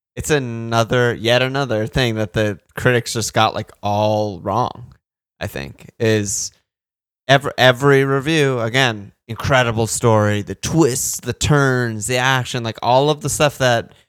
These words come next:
you know, it's subjective. Some people might love it, some people don't. I,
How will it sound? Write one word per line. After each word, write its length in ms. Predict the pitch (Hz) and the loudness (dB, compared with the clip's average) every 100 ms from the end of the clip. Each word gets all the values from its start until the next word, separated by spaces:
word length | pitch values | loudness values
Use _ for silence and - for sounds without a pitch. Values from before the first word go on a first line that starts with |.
| _ - | _ -4
you 100 | 131 | 0
know, 80 | |
it's 140 | 104 - | 0 -2
subjective. 840 | 110 - 110 - 117 104 98 - - | -4 0 0 0 -4 -4 -8 -18 -10
Some 240 | - 107 | -4 -2
people 220 | 101 107 | 0 -2
might 160 | 107 107 | -2 -4
love 240 | 104 104 | -4 -4
it, 80 | 101 | -4
some 180 | 117 107 | -4 -4
people 240 | 104 107 | -4 -4
don't. 300 | 101 120 110 - | -2 -2 -2 0
I, 220 | 117 117 | 2 0